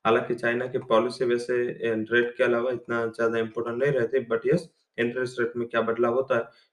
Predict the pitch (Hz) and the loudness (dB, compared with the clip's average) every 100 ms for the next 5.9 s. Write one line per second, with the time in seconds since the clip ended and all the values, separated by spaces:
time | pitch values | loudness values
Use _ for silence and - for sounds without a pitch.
0 | 117 - 123 120 120 - 113 113 117 117 | -8 -2 0 0 -2 -4 -4 0 2 4
1 | 113 180 - - _ 113 113 113 120 135 | 4 4 0 -14 _ 0 2 2 2 2
2 | 127 117 135 131 131 - 135 127 127 123 | 0 2 4 4 2 -2 -4 -2 0 0
3 | 120 117 117 120 117 117 120 120 117 113 | 2 2 0 0 0 0 -2 -2 0 0
4 | 110 107 117 110 110 110 107 110 - 107 | 0 -2 -2 2 4 2 2 -4 -6 -6
5 | 110 107 107 110 113 135 - 120 120 | -2 0 2 4 4 2 0 -2 -4